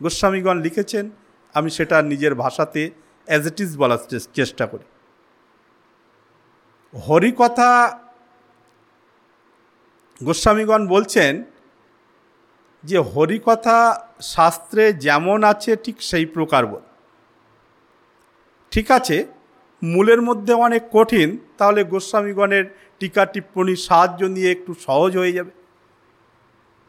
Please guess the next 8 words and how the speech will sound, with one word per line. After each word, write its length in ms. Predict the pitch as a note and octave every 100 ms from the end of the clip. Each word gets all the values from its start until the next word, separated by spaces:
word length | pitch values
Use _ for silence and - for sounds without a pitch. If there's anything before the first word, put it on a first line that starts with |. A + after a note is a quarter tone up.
| _ _ _ _ _ _ _ _ _ _ _ _ _ _ _ _ _ _ _ _ _ _ _ _ _ _ _ _ -
শ্রীমান 380 | - G#3+ A#3 A3+
চৈতন্য 540 | A#3 G3+ G3 A#3 A#3+
মহাপ্রভু 680 | A3+ G#3 A3 A3+ B3 A#3+ A#3+
বলছেন, 760 | A#3 A#3+ A#3+ - A#3+ B3 B3+ B3 -
হরিকথা 1160 | C#3 A#2 C#3+ F3+ A3+ A#3 A3+ A#3 A#3+ A#3+ A#3 - - _ _ _ _ _ _ _ -
সেটা 260 | G#3 A#3
কেমন 440 | - G#3+ A3 B3 G#3
হবে? 220 | A#2